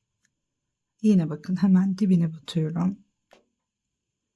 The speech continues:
İki, saymanıza da aslında gerek yok. Üç, ben şimdi ilk başta mantığı anlatmak için böyle saymaya çalışıyorum.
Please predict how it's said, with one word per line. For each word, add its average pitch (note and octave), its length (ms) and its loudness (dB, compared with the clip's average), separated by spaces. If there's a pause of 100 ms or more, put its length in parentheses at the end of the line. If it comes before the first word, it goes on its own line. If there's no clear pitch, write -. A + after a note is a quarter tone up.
(1200)
İki, F3+ 680 -2
saymanıza G#3 720 4
da F#3 80 4
aslında F#3+ 400 2
gerek E3+ 460 2
yok. C#3+ 400 -6 (1200)
Üç, - 640 -4 (400)
ben E3+ 140 0
şimdi D#3+ 380 -4
ilk - 300 -4
başta E3+ 500 -6
mantığı E3 420 0
anlatmak D3+ 500 -6
için D#3 240 -6
böyle D#3+ 200 -4
saymaya D#3+ 520 -2
çalışıyorum. D#3+ 640 -8